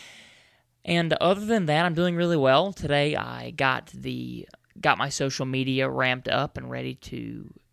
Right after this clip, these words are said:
to reflect and be sort of the, the mirror for the Peace and Purpose podcast and the brand as a whole. So if you guys are interested in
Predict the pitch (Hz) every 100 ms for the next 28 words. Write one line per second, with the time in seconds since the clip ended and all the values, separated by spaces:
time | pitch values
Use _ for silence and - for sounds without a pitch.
0 | _ _ _ - 117 120 - 135 127 127
1 | - 117 101 104 - - 127 123 - 135
2 | 135 131 131 127 123 127 127 120 139 139
3 | 151 165 143 - 131 147 135 139 131 123
4 | - 131 123 - 120 120 - 123 113 123
5 | 123 120 - - - - - - 135 127
6 | 131 139 135 127 127 127 127 127 - 127
7 | - - 113 101 95